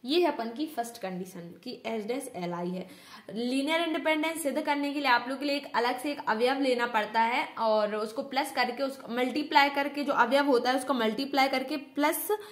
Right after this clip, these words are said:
लिखना पड़ता है। अब मान के चलो as does, तो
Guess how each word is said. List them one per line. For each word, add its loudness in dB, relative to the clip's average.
लिखना 4
पड़ता 0
है। -2
अब 6
मान 4
के 0
चलो 4
as 8
does, 2
तो 2